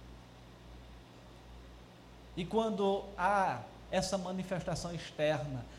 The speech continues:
a transformação já ocorreu aqui. E foi isso que Cristo fez. Então eu não posso contribuir para a minha santificação,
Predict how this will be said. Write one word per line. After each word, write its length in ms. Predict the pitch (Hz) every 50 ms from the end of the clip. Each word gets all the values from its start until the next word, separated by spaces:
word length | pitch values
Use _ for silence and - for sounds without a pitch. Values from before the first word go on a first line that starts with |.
| - -
a 80 | 139 143
transformação 760 | - 156 151 135 - 147 139 143 143 127 - 139 139 135
já 120 | 127 135 131
ocorreu 420 | 127 123 131 127 117 117 127 123 131
aqui. 340 | 135 - - - - - - - - - - - - - - - - - - - - - - - - - - - - - - - - - - - - - - - - - - - - - - - - - - - - - - - - - - - - - - -
E 80 | 165
foi 240 | - - 160 147 139
isso 200 | 143 139 - 156
que 100 | 151 147
Cristo 380 | 135 - 135 147 139 131 - 139
fez. 640 | - - 135 127 151 165 156 - - - - - - - - - - - - - - - - - - - - - - - - - - - - - - - - - - - - - - - - - - - -
Então 240 | 160 139 - 156 151
eu 40 | 160
não 140 | 170 185 165
posso 380 | - 151 156 160 156 - 156
contribuir 540 | 135 - 151 143 135 - 139 131 135 135 135
para 200 | 131 135 127 131
a 20 |
minha 200 | 127 127 131 123
santificação, 580 | 117 - 135 123 - - - - - 131 120